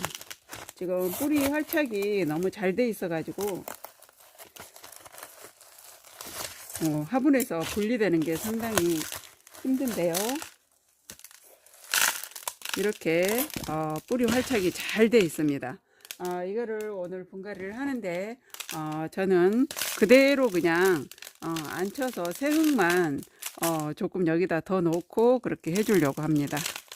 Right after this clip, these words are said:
위에 흙만 조금만 털어낼게요. 아래 뿌리는 제가 건드리지 않겠습니다.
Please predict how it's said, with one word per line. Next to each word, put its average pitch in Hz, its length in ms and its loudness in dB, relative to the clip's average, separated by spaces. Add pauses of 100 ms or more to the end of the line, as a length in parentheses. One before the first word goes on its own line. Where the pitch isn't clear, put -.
(360)
위에 208 220 10
흙만 233 340 4
조금만 269 380 2
털어낼게요. 185 680 -2 (1500)
아래 202 240 6
뿌리는 226 720 4
제가 165 300 0
건드리지 185 520 0
않겠습니다. 147 680 -4